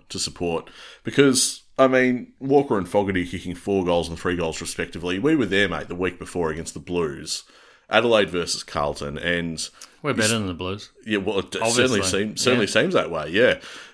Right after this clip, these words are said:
Speaker 1: But, you know, Carlton were torn to shreds by Walker, and I did think in the week leading up, "Is this the time to bring back blank? You know, we need someone else here." They didn't, and look,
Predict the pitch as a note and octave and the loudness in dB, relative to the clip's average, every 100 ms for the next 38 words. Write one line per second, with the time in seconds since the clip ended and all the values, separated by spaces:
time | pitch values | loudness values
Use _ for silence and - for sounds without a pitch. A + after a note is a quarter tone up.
0 | _ C3 C3 C3 - - C3+ A#2+ A#2+ D3+ | _ 8 8 6 -6 4 6 6 6 6
1 | D3 C3 F#2+ - G2 D#2+ - G2+ F#2+ - | 6 2 -2 0 0 0 2 2 2 2
2 | E2 D#2 D#2+ - E2 E2 A2+ A#2+ D#3+ - | 0 0 -2 -2 -4 0 0 0 -6 -2
3 | C#3+ C#3 B2 A2 G#2 G2 G2 F2+ F2+ F2 | -2 -2 -2 -2 0 0 0 0 0 -2
4 | E2 - G2+ F#2+ B2 - F2+ - F2+ F2 | -2 -6 -8 -2 -2 -2 -6 -6 -4 -4
5 | - D#2+ E2+ D#2+ D#2+ D#2+ - - _ - | -6 -10 -10 -10 -10 -10 -14 -20 _ -6
6 | F2 G#2 G2+ - - - F#2 E2+ F2+ F#2+ | 0 0 -2 -12 -20 -16 -12 -10 -8 -6
7 | F#2+ G2+ G#2 G#2 F#2 - - - - - | -2 0 0 -2 -4 -14 -20 -20 -20 -8
8 | - A#2+ G#2+ F#2+ F#2 G2 - F#2+ F#2 E2+ | -2 2 2 2 2 0 0 0 0 0
9 | F#2+ G2 D3 D#3 D#3 D3+ - E3+ F#3+ D3 | -4 0 2 4 4 2 -2 2 2 2
10 | - | -4